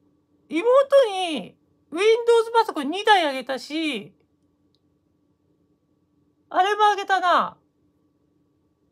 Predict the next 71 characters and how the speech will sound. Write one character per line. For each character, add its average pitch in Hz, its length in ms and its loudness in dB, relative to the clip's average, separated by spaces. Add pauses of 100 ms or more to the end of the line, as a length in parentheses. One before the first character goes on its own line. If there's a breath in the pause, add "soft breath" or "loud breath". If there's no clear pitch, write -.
(340)
Chromebook 427 680 2
な 311 100 -2
ん - 20 -8
か 233 80 -14
三 349 220 -2
台 381 120 -2
ぐ 370 80 -2
ら 320 120 2
い - 20 -2
あ - 20 -4
げ 214 100 -10
て 202 120 -12
る。 - 180 -18 (500)
な 571 200 2
ん 539 80 -14
で 370 120 0
妹 311 300 -6
が 294 140 -6
急 294 240 -8
に 302 400 -6 (400 soft breath)
こ 339 120 -4
ん 311 60 -2
な 320 100 -2
に、 311 600 -6 (480)
あ 262 160 -4
の、 247 80 -8
パ 262 160 -2
ソ 294 100 -6
コ - 100 -4
ン 269 60 -4
と 277 80 -10
か 254 120 0
を - 20 -2
欲 - 160 -8
し 277 100 -12
が 277 100 -2
っ - 80 -8
て 247 140 -8
バ 262 140 2
カ 277 80 2
バ 262 100 0
カ 202 180 -6 (260)
ぶ 240 240 -10
っ - 20 -14
壊 277 180 -4
し - 60 -18
て 294 80 -8
る 226 80 -8
か 214 80 -10
っ - 80 -12
て 214 100 -14
い 196 60 -12
う - 20 -20
と、 247 420 -4 (800 soft breath)
ま 233 340 -4
あ、 214 60 -8
コ - 180 -2
ビ 440 80 6
ッ - 140 -14
ド 226 120 -14
ナ 269 160 2
イ 453 100 2
ン 392 80 -6
テ 415 140 -8
ィ - 60 -4
ー - 20 -6
ン - 60 -6
で 294 40 -6
す - 140 -10
よ。 135 260 -6
ね。 240 100 -4